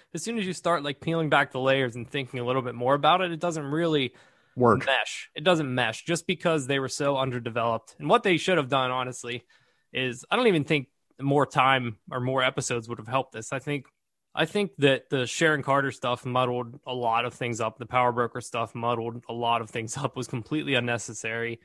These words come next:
Speaker 2: Mm-hmm.
Speaker 1: And they should have spent that time with Carly.
Speaker 2: Yeah, instead of, instead of spending a whole episode in Madripoor looking for the Power Broker, maybe spend a whole episode in Madripoor looking for Carly.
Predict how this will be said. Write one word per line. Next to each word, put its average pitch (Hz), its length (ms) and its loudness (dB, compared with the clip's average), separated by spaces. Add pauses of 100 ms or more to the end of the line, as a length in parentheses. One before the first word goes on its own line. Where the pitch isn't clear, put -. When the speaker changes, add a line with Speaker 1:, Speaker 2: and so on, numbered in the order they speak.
(120)
Speaker 2:
Mm-hmm. 101 320 4 (180)
Speaker 1:
And 117 420 0 (160)
they 131 140 2
should 151 280 0
have 143 80 0
spent 127 280 -2
that 120 180 -4
time 120 360 -2
with 117 300 -4
Carly. 127 520 -4
Speaker 2:
Yeah, 131 240 8
instead 139 320 6
of, 120 160 8
instead 117 420 4
of 120 120 4
spending 117 320 6
a 104 80 8
whole 113 280 6
episode 107 360 4
in 98 60 6
Madripoor 98 580 4
looking 101 220 0
for 95 120 -2
the 82 80 -4
Power 95 300 6
Broker, 87 500 4
maybe 90 220 2
spend 95 240 2
a 90 40 2
whole 98 200 4
episode 92 320 2
in 92 80 0
Madripoor 90 560 2
looking 95 420 2
for 87 160 -4
Carly. 85 540 2